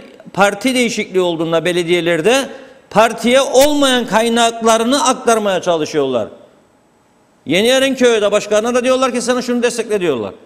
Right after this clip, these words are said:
E, param yok, maaş ödeyemiyorum. Nasıl onu destekleyeyim diyorsun.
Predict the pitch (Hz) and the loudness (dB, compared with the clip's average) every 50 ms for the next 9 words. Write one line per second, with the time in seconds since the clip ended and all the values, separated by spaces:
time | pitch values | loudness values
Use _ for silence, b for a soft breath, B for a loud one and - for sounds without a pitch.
0 | - - 139 143 196 233 269 285 285 277 269 277 277 277 - - - - - 190 | -18 -10 -2 2 2 2 2 2 0 0 0 0 -2 -4 -8 -20 -18 -8 -2 0
1 | 233 254 277 269 - 254 247 233 214 202 190 180 170 156 143 139 123 117 - - | 0 2 2 0 0 2 2 2 2 0 -2 -2 -2 0 0 -2 -4 -8 -10 -16
2 | - - 190 240 233 - 254 233 220 190 185 - - 170 131 - 147 143 139 139 | -10 -4 -2 0 0 0 0 0 0 -2 -4 -4 -4 -6 -6 -6 -4 -4 -4 -4
3 | 127 127 123 113 120 107 | -4 -4 -6 -6 -10 -14